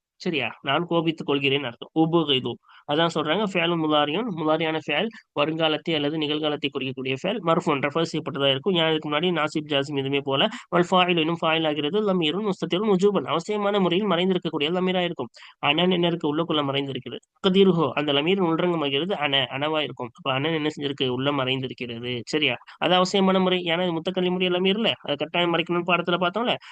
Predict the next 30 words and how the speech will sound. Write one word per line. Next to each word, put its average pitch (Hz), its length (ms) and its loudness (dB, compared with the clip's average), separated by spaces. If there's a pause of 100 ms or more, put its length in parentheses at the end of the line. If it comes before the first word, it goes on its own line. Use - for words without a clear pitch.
(140)
மன் 185 320 2 (100)
என்பது 180 400 2
இஸ்முன் 190 580 0
மௌசூலுன், 185 500 2
மௌசூலான 202 420 0
இஸ்மாகும். 147 440 -4 (100)
அப்ப 156 220 -2
சிலா 170 280 0
பின்னாடி 165 340 0
வருகிறது. 127 440 -4
சரியா? 165 300 2 (320)
மஃபூலுன் 208 480 6
பிஹி, 151 240 0 (140)
மஃபூல் 160 300 0
பிஹி 147 340 2
ஆகும். 131 320 0 (240)
ஏன், 170 320 0
ஃபாயில் 170 340 2
உள்ள 165 180 0
லமீரா 160 360 2
இருக்கு, 180 300 -2 (100)
அதோடைய 156 280 2
மஃபூல். 156 280 -2 (340)
உபகிது 185 440 6
என்ற 165 260 2
ஃபேல் 170 300 0
ஃபாயில், 175 300 0 (380)
அதோடைய 156 560 2
மஃபூல் 170 340 -2
எது? 180 160 0